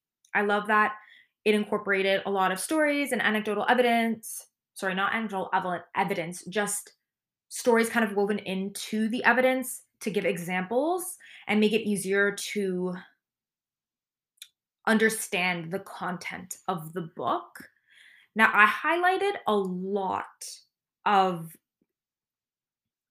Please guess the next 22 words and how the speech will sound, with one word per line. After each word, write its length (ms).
of 200
quotes 800
and 220
just, 460
uh, 320
phrases 640
<laughs> 200
throughout 280
the 240
book. 480
I'm 320
going 200
to 160
put 200
them 180
all 140
up 120
on 60
my 100
Goodreads 400
as 140
well. 500